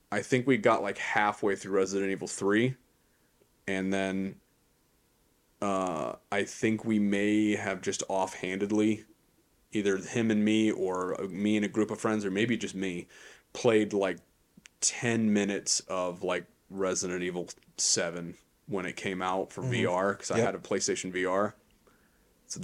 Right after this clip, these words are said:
Speaker 1: that, that's literally probably the most experience I've had with Resident Evil. It's a real, I, I really like it, but
Speaker 2: I can't remember which one it was. I have played one of the Resident Evil games,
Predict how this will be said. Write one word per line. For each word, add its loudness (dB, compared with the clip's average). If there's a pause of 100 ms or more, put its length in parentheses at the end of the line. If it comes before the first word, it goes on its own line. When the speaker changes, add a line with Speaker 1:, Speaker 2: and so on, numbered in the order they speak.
Speaker 1:
that, 2
that's 4
literally 4
probably 0
the -4
most 0 (180)
experience -2
I've 0
had -4
with -8 (480)
Resident 2
Evil. -2
It's -2
a 2
real, 10
I, 0 (120)
I 2
really 6
like 4
it, -8 (960)
but 0 (640)
Speaker 2:
I 2
can't 0
remember 2 (180)
which 2
one -2
it -2
was. 0 (340)
I 2
have 2
played 6
one 2
of 0
the 2
Resident 0
Evil 0
games, -4